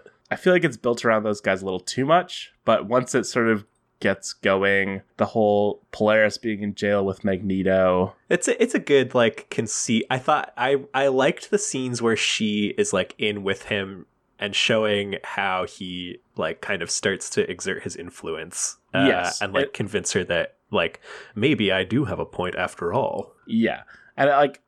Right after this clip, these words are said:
Speaker 1: I, I, I like the idea that it's, like, the, at the very end when he's escaping,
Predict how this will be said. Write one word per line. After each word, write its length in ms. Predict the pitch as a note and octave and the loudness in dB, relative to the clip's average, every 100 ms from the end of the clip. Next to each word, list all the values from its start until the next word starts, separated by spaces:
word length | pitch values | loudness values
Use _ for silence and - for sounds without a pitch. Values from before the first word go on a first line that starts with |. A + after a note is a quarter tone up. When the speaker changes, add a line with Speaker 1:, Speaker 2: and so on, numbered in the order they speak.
| A#2+ | -6
Speaker 1:
I, 180 | A#2 A#2 | -2 0
I, 180 | A#2+ B2+ | 4 4
I 160 | C3 A#2+ | 4 4
like 240 | C3 D#3 | 4 2
the 80 | D3+ | 2
idea 260 | C3 A#2+ B2 | 0 2 2
that 120 | A#2 | 2
it's, 160 | A2+ A2 | 0 2
like, 380 | G2+ F#2+ - _ _ _ _ _ _ | 2 2 -6 _ _ _ _ _ _
the, 420 | A#2 G#2 G2+ - A#2 | 4 6 4 2 -2
at 140 | A2 | -4
the 80 | A2 | -2
very 340 | A2 G#2+ G#2 | 2 2 2
end 240 | G2 G#2 F#2 | 2 0 -4
when 100 | G2 | -8
he's 280 | - G2 | -6 -6
escaping, 760 | F#2+ - F#2 F#2 F#2+ E2+ E2 - | -6 -8 -8 -6 -4 -4 -6 -12